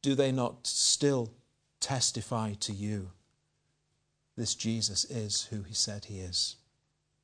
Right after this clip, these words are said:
And you know this is the truth.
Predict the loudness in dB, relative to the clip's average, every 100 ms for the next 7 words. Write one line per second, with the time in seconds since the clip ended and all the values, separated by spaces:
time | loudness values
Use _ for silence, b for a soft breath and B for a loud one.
0 | _ _ _ _ _ _ _ _ _ _
1 | _ _ _ _ _ _ _ -10 -2 0
2 | 2 2 4 2 0 -6 -8 -6 0 0
3 | 0 -4 -6 -4 -4 -6 _ _ -12 -8
4 | -8 -8 -12 -18